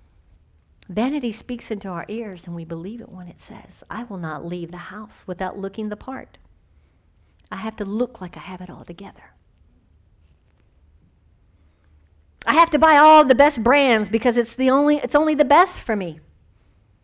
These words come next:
I'm not gonna buy generic anything. I'm too good for that. I've got to have the latest of everything. I've got to have the latest fashion. I've got to have the latest technology. I've got to have the latest vehicles."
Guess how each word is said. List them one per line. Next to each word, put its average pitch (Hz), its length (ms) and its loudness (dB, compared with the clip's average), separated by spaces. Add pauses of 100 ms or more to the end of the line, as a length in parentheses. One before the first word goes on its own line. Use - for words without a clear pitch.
(840)
I'm 233 60 -4
not 294 140 -2
gonna 320 120 -2
buy 294 180 4
generic 311 480 0
anything. 214 520 -6 (580)
I'm 226 140 -6
too 262 160 -6
good 320 200 -6
for 262 140 -16
that. 180 220 -14 (960)
I've 302 60 2
got 359 200 2
to 349 60 4
have 339 200 6
the 339 80 6
latest 381 520 6
of 247 140 2
everything. 208 480 0
I've 233 80 -4
got 320 160 0
to 320 80 0
have 320 160 2
the 320 80 2
latest 330 380 2
fashion. 311 580 -4 (320)
I've 311 140 2
got 339 160 4
to 349 80 2
have 311 180 2
the 285 60 -2
latest 311 340 2
technology. 330 880 0 (320)
I've 320 120 4
got 359 160 4
to 370 60 6
have 339 140 8
the 302 80 6
latest 330 380 4
vehicles." 254 880 2